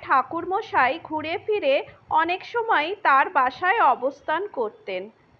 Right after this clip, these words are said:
সে দিনগুলি অতুলচন্দ্রের কাটত ঠাকুরমশায়ের সান্নিধ্যে ও পরমানন্দে। এ কলকাতা শহরে তার বাসা ছেড়ে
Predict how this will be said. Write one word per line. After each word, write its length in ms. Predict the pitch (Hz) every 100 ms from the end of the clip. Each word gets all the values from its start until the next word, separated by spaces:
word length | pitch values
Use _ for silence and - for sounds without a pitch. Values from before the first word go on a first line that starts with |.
| _ _ _
সে 260 | - 302
দিনগুলি 760 | 294 311 311 339 359 370 262 302 - _ -
অতুলচন্দ্রের 960 | 247 247 339 330 330 359 339 349 381
কাটত 680 | 403 294 254 254 - 311 254 - _ _
ঠাকুরমশায়ের 1000 | - 277 269 359 392 392 370 381 403 427
সান্নিধ্যে 960 | 427 320 240 269 294 330 - 330 262 339 - -
ও 160 | 320 370
পরমানন্দে। 1120 | 359 247 247 294 330 302 233 208 202 202 226 - _ - _ _ _ -
এ 120 | 320 330
কলকাতা 600 | 339 320 320 370 427 427
শহরে 640 | 370 359 415 427 277 359 - _
তার 200 | 330 349
বাসা 480 | 339 254 254 - 359
ছেড়ে 440 | 359 - 320 269